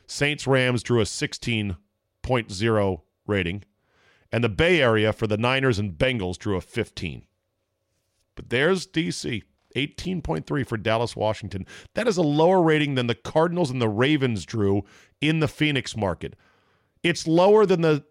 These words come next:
Cincinnati market locally drew for the Niners-Bengals game, in which the Bengals got their asses handed to 'em in a Chinese takeout box. I'm not yelling, am I? I'm yelling. I know that. Sorry. That would be a, uh,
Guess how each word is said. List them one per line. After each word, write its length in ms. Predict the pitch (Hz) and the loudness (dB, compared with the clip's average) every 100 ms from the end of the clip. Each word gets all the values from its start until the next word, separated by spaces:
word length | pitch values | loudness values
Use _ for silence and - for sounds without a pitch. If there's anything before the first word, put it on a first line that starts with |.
| - | -16
Cincinnati 680 | - 180 175 156 160 180 170 | -2 0 0 0 0 4 4
market 400 | 135 120 135 127 | 4 4 2 0
locally 440 | 135 147 139 127 | 2 2 2 2
drew 240 | 113 127 | 2 2
for 120 | 131 131 | 2 0
the 80 | |
Niners-Bengals 840 | 127 131 135 139 - 170 185 170 92 | 2 2 2 0 2 0 2 2 2
game, 300 | 117 107 110 - - | 0 0 -2 -8 -4
in 120 | 151 | 2
which 200 | 165 170 | 2 2
the 120 | 190 | 0
Bengals 340 | 160 180 180 175 | 2 2 2 2
got 160 | 180 | 2
their 160 | 175 185 | 2 2
asses 360 | 185 180 190 135 | 4 2 0 0
handed 400 | 220 233 202 - | 2 2 0 2
to 180 | 175 | 4
'em 120 | 151 147 | 4 4
in 60 | |
a 60 | 151 | 0
Chinese 440 | - 190 196 196 | 0 0 2 0
takeout 500 | - 226 226 190 160 | 0 0 2 0 0
box. 320 | 143 120 98 - - | 0 0 -2 -10 -6
I'm 180 | 208 269 | 2 2
not 240 | 285 226 160 | 4 2 2
yelling, 380 | 226 247 165 | 4 4 4
am 180 | 151 214 | 2 2
I? 140 | 240 233 | 4 4
I'm 160 | 139 | 2
yelling. 320 | 120 101 78 73 | 2 0 -4 -8
I 60 | |
know 180 | 85 78 | -6 -8
that. 200 | 73 - _ | -10 -14 _
Sorry. 340 | - 76 60 - _ _ _ _ _ _ _ _ _ _ _ _ _ _ - | -10 -8 -8 -12 _ _ _ _ _ _ _ _ _ _ _ _ _ _ -2
That 140 | 123 | 2
would 120 | 127 117 | 4 4
be 220 | 120 110 | 2 4
a, 280 | 104 98 95 | 4 2 0
uh, 180 | 90 | -2